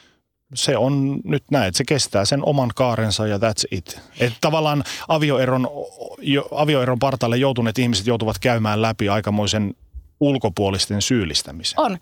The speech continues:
Speaker 2: Siis mä koen eniten sitä painetta ulkopuolelta, koska siis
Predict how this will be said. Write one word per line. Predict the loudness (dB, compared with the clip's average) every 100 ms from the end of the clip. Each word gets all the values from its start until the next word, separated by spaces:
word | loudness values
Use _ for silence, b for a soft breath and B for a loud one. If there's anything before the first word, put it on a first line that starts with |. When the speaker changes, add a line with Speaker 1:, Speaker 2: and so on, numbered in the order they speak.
| b b
Speaker 2:
Siis | -4 -2 0
mä | 0
koen | 0 0 0 0
eniten | 0 2 0 0
sitä | -2 0 -2 _ _
painetta | -2 0 -2 -4
ulkopuolelta, | 0 0 0 -4 -2 -2 -2 -6 -6
koska | -4 -4 -4
siis | -2 -2 -2 -2 -6